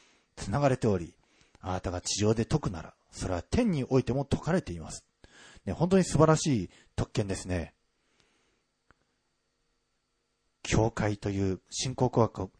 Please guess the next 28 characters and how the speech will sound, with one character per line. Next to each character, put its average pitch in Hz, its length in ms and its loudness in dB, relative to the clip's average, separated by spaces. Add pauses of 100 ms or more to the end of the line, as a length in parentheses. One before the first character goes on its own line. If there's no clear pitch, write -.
ね、 95 180 -8
イ 120 160 -2
エ 135 80 4
ス・ - 100 -4
キ - 120 -4
リ 95 80 -4
ス - 40 -14
ト 95 120 -2
を 92 40 0
生 101 60 -4
け - 140 2
る 117 80 0
神 151 260 0
の 107 80 -2
御 131 140 -4
子 101 160 2
と 82 240 -8
す - 240 -2
る 110 180 0
信 151 240 -2
仰 151 240 2
告 151 240 2
白 117 200 2
の 101 200 -2
上 156 220 8
に 135 160 -4
こ 165 160 4
そ、 - 280 0